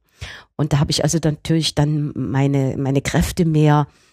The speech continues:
auf Schauspiel gerichtet. Und da kam mir eben unter anderem auch das Kabarett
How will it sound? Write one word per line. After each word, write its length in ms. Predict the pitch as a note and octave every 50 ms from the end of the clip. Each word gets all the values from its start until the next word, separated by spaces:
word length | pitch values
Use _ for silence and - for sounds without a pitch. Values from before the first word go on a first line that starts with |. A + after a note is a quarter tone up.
| - - - _ _ _ -
auf 180 | - C#3 -
Schauspiel 420 | - - C#3+ C3+ C#3 - - - C#3+
gerichtet. 680 | - D3+ - - - - - - C#3+ C3+ - - - -
Und 220 | - G3+ G#3 G3+ -
da 220 | F3 F3+ G#3 A#3+ -
kam 260 | - - G3+ G#3 G#3+
mir 140 | A3 G#3 F#3
eben 140 | F3+ F3+ F#3
unter 260 | - F3+ F3 - -
anderem 240 | - E3+ F3+ F3+ F3
auch 60 | D#3+
das 180 | - - F3+ -
Kabarett 600 | - A3 A#3 B3 G3+ E3+ C3+ - - - - -